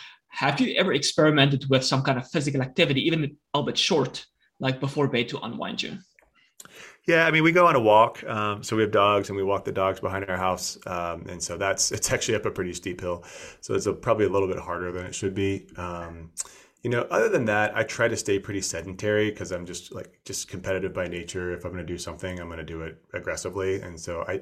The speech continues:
Speaker 2: I don't, I don't want to, to rile myself up like that. Um, you know, some people do find benefit in some gentle exercise. Uh, for me, it's just, it's, the tendency is to go too hard.
Speaker 1: Yeah.
Speaker 2: So I need, I need to wind down. Yeah.
Speaker 1: Yeah. So what are your favorite supplements for sleep?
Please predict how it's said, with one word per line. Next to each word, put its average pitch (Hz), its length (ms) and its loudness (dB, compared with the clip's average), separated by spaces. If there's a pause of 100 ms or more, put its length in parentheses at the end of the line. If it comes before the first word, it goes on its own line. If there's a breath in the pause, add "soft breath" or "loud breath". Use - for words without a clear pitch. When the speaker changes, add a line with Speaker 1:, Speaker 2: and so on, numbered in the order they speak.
(140)
Speaker 2:
I - 80 -2
don't, 92 280 -2 (140)
I 110 100 2
don't 104 180 2
want 92 220 -2
to, 90 320 -4
to 90 220 -8
rile 87 260 -2
myself 87 340 -6
up 90 160 -4
like 107 180 -2
that. 120 300 0 (440 loud breath)
Um, 87 460 -4 (140)
you 117 120 -4
know, 95 160 0
some 123 200 0
people 120 420 0 (100)
do 104 160 -2
find 98 280 0
benefit 98 360 -2
in 95 120 0
some 92 180 -6
gentle 95 360 -6
exercise. 92 920 -2
Uh, 82 220 -8 (180)
for - 160 -6
me, 98 240 0
it's 87 160 -2
just, - 340 -8
it's, - 300 -6 (300)
the 90 100 -8
tendency 87 500 -8
is 80 120 -10
to - 120 -12
go 85 140 -8
too - 160 -10
hard. - 280 -10 (420)
Speaker 1:
Yeah. - 260 -2
Speaker 2:
So 90 180 -6
I 92 80 -6
need, 95 300 -6
I 101 80 -2
need 101 140 -2
to 90 80 -8
wind 82 240 -8
down. 80 260 -10 (220)
Yeah. 87 180 -14
Speaker 1:
Yeah. - 120 -6 (480 loud breath)
So 160 140 2
what 170 240 6
are 156 100 6
your 156 200 8
favorite 160 440 4
supplements 127 440 4
for - 100 -8
sleep? - 220 -6